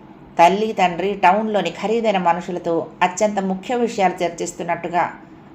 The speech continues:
దూరంగా ముచ్చటిస్తూ తమను వదిలేయటం, అక్కలు, బావలు తమ మాటల చాకచక్యంతో మిగతా వారిని ఆకట్టుకోవటం కోసం లేనిపోని వయ్యారాలు వలకబోస్తూ అవసరం ఉన్నా లేకపోయినా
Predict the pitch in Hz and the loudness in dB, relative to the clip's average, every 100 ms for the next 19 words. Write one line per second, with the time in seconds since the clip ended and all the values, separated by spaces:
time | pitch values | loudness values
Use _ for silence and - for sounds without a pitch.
0 | - 180 202 202 196 180 165 170 185 185 | -2 4 6 6 4 0 0 -4 -6 -6
1 | - 190 185 175 165 165 165 180 190 175 | -2 -2 2 0 0 0 0 -2 -4 -2
2 | 170 - - - - - - - 175 180 | -2 -2 -8 -20 -20 -20 -20 0 0 2
3 | 247 262 233 190 185 180 190 190 170 165 | 0 0 4 6 6 4 0 0 2 2
4 | 165 208 226 226 185 185 190 190 196 185 | 2 0 -2 -2 -2 -2 -4 -6 -6 0
5 | 208 185 190 208 226 208 180 170 165 180 | 0 0 -2 -4 -2 -2 0 0 0 -2
6 | 180 175 170 175 170 170 170 160 - - | -8 -6 -4 -4 -6 -6 -2 -2 -4 -14
7 | - - - - 185 214 214 208 175 170 | -20 -20 -12 2 4 4 4 2 2 2
8 | 180 185 175 165 165 170 170 170 - 165 | 2 2 4 4 2 0 -4 -4 -4 -4
9 | - - - - - 175 208 247 262 240 | -4 -10 -20 -20 0 4 4 2 -2 0
10 | 233 247 233 226 226 233 233 277 247 | 2 4 4 2 0 -2 -2 -4 -6